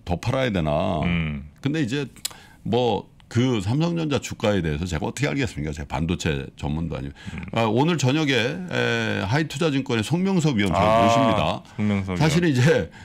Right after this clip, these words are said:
Speaker 1: 송명섭 위원이 가장 반도체 시황을, 에, 좀 어둡게 말씀드린 분 중에서 사실은 한 달 전쯤 나와서
Speaker 2: 음.
Speaker 1: "아, 지금은 이제 하이닉스는 사도 됩니다." 해서 하이닉스는 어제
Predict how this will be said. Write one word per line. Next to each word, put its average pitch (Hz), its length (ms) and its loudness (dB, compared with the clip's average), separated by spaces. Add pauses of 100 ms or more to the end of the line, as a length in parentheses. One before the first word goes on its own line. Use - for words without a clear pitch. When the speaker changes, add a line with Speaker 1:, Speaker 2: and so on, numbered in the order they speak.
Speaker 1:
송명섭 170 540 2
위원이 127 400 2
가장 131 400 0
반도체 110 720 2
시황을, 117 600 -2 (480)
에, 95 160 2
좀 139 180 -2
어둡게 147 500 0
말씀드린 101 800 0
분 139 380 0
중에서 101 760 0 (720)
사실은 127 460 0
한 147 200 0
달 170 160 2
전쯤 127 600 -2
나와서 95 560 2
Speaker 2:
음. - 260 -20
Speaker 1:
"아, 90 180 2
지금은 156 440 0
이제 92 160 2
하이닉스는 127 640 0
사도 101 260 -2
됩니다." 76 340 -2
해서 80 200 -4 (260)
하이닉스는 165 500 2
어제 90 140 2